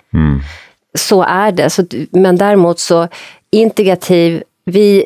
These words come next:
Speaker 2: det vi tar, kommer fram med i våra konferenser, seminarier eller workshop eller så, har alltid ett ve-, en vetenskaplig grund för det som vi premierar i, i våra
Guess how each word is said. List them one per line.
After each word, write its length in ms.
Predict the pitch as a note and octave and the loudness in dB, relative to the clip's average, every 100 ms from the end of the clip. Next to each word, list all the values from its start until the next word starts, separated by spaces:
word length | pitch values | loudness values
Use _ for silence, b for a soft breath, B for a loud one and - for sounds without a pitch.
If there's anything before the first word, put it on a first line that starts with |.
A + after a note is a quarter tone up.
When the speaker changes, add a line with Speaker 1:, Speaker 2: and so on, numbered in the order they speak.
| - | -2
Speaker 2:
det 180 | E3+ G3+ | -2 0
vi 280 | F#3 A3+ G#3 _ _ | 2 0 0 _ _
tar, 340 | - E3+ D#3+ - | -4 -2 0 -2
kommer 320 | - G3 F#3 | 0 2 2
fram 380 | F3 A3 G3 F3+ | 0 -2 2 2
med 240 | E3+ E3 - | 2 0 -2
i 80 | |
våra 380 | D#3+ E3+ E3 E3 E3+ | -2 -2 -2 -4 -6
konferenser, 680 | - F3 F#3+ F#3+ F#3 - | -4 -2 0 -2 -2 -4
seminarier 680 | F3 F3+ E3+ F3 F3+ F3 E3+ | -4 0 2 2 2 0 0
eller 140 | E3 E3 | 0 0
workshop 460 | F3 F3 - E3 E3+ | 0 -2 -2 -4 -4
eller 160 | E3 E3+ | -4 -2
så, 220 | - D#3+ | -2 -4
har 440 | D#3+ G#3 F#3+ F#3 - | -2 -2 0 -2 -4
alltid 560 | F#3+ E3 - - E3 - | -4 -4 -4 -2 -2 -4
ett 180 | D#3+ | -4
ve-, 140 | E3+ D#3+ | -2 -2
en 140 | F3+ E3+ | 0 0
vetenskaplig 640 | E3+ D#3 E3 - - D#3+ | 0 -2 -6 -6 -6 -4
grund 460 | G3+ D#3 A2 D#3 F#3+ B B B B B B | 0 -2 -2 -6 -8 B B B B B B
för 220 | - F3+ | -4 -2
det 200 | D#3+ D#3 | 0 0
som 260 | D#3+ E3 D#3+ | 0 0 2
vi 340 | F3+ E3 E3 - _ _ _ _ _ | 2 2 0 -6 _ _ _ _ _
premierar 540 | - F3 E3+ D#3+ D3+ D#3+ | -2 2 2 2 -2 -2
i, 260 | - F3 E3+ - | 0 0 -2 -2
i 120 | F3+ | -2
våra 500 | E3+ E3 D#3+ D#3 | 0 0 0 -2